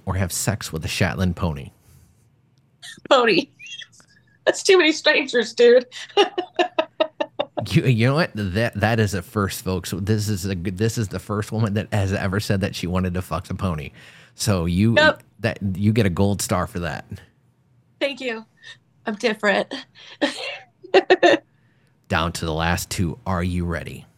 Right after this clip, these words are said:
Speaker 2: I'm ready.
Speaker 1: Would you rather watch your parents fuck every day or join in once and make it stop?
Speaker 2: Join in once.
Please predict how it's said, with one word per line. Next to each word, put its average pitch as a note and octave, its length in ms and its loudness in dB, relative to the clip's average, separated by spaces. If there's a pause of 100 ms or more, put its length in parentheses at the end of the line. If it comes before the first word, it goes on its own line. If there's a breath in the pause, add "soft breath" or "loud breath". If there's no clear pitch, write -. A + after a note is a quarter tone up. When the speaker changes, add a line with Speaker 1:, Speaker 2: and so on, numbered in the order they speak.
(720)
Speaker 2:
I'm A#3 160 4
ready. G#3 420 2 (680 loud breath)
Speaker 1:
Would G2 200 0
you G2 120 -2
rather A#2 360 0
watch B2+ 300 2
your A#2 120 4
parents F#2+ 520 0
fuck - 380 -4 (120)
every F#2+ 320 2
day E2+ 460 -2 (1700)
or F#2 240 0
join F#2 340 0
in G#2 200 4
once D#2 340 -2
and E2+ 200 -4
make D#2 200 -6
it D2 80 -8
stop? - 540 -8 (1200)
Speaker 2:
Join C4 260 2
in C#4+ 120 -2
once. A#3+ 420 0